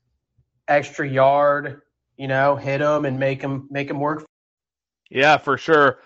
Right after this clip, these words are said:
Speaker 2: Let's go to Chris. Chris, it, it's a game we, we, we play quite a bit, but I, I mean, I, I can't imagine, you know, not taking Will Howard over the former Heisman Trophy winner in the battle of quarterbacks.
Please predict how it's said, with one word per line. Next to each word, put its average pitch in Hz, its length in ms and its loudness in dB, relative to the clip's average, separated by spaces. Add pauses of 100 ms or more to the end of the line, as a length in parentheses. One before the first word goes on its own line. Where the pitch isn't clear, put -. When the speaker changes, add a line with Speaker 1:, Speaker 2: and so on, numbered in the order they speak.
(200)
Speaker 2:
Let's 120 160 -16
go 180 140 6
to 147 100 0
Chris. 170 540 2
Chris, 170 400 2
it, 156 160 -4
it's 147 420 -2
a 147 60 -4
game 160 280 -2
we, 139 340 -2
we, 139 240 -10
we 139 140 -4
play 139 600 2 (400)
quite 156 300 4
a 123 60 0
bit, 143 340 4
but 131 160 0
I, 135 320 -2 (120)
I 139 60 -4
mean, 131 160 -4
I, 127 260 0
I 135 120 -4
can't 160 260 -4
imagine, 123 760 -2 (260)
you 127 120 -8
know, 120 140 -4
not 120 420 4
taking 113 640 -6
Will 127 280 -2
Howard 123 440 0
over 120 340 -4
the 117 220 -8
former 123 360 -2
Heisman 113 440 -4
Trophy 151 340 0
winner 113 240 -6
in 110 80 -6
the 104 80 -8
battle 117 300 0
of 101 120 -10
quarterbacks. 104 680 -4